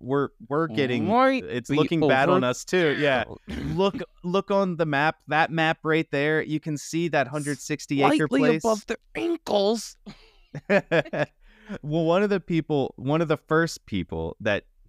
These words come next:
Speaker 1: volunteered was a man named R M Bennett. If you remember him from the first episode,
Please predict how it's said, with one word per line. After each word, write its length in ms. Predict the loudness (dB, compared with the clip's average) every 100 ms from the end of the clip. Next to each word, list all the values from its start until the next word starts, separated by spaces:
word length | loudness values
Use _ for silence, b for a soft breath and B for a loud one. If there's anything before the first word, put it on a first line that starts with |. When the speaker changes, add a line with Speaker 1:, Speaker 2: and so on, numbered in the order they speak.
| -16
Speaker 1:
volunteered 840 | -2 2 4 2 -2 -2 -2 -2 -4
was 320 | -4 -4 -8 -6
a 80 | -4
man 300 | -4 -2 -2
named 200 | -2 -2
R 260 | 0 2 2
M 220 | -2 -4 0
Bennett. 360 | 0 0 -4 -8
If 160 | -8
you 80 | -4
remember 400 | -2 -2 0 0
him 220 | 0 -2
from 180 | -4 -6
the 80 | -4
first 380 | 0 0 0 -2
episode, 600 | -2 -4 -6 -4 -4